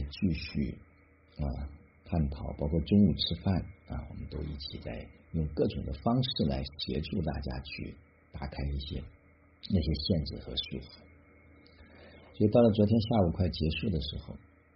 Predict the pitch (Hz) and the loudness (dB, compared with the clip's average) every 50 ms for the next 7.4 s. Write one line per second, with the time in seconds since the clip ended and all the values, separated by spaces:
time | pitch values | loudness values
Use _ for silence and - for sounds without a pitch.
0 | _ _ _ 69 69 65 64 - 76 78 78 78 78 78 76 78 - 80 - - | _ _ _ -4 -4 -4 -4 -4 -2 -2 -2 0 -2 -2 -2 -4 -6 -8 -12 -18
1 | _ _ _ _ _ _ 73 69 64 65 71 73 73 71 - 80 73 71 69 58 | _ _ _ _ _ _ -2 -2 0 0 0 0 -2 -2 -2 -2 -2 0 -2 -2
2 | 62 69 - - - - - 85 98 - - 135 135 135 151 170 170 - 202 - | -4 -6 -8 -10 -10 -6 -6 -6 -4 -4 -4 -2 -2 0 0 0 0 -2 -6 -10
3 | - - - - - - - - _ - - - - - - - - - - - | -10 -14 -16 -16 -18 -20 -20 -20 _ -20 -20 -20 -20 -20 -20 -20 -20 -18 -8 -8
4 | - - - 175 170 147 123 113 104 76 - - 104 - - 226 196 143 92 73 | -4 -2 0 0 2 4 4 6 4 4 4 2 0 4 4 6 6 6 6 4
5 | 69 67 69 71 71 71 - - - - - - - _ - 160 180 247 208 - | 2 -2 -4 -4 -6 -8 -14 -20 -20 -20 -20 -20 -14 _ 0 4 8 8 8 8
6 | - 85 78 73 - 67 73 71 69 71 - - - 73 98 101 98 - - - | 8 4 2 0 0 -2 -4 -4 -4 -6 -2 2 4 4 4 4 2 0 -4 -6
7 | - 65 67 - - 71 65 - | -6 -8 -8 -8 -10 -12 -12 -14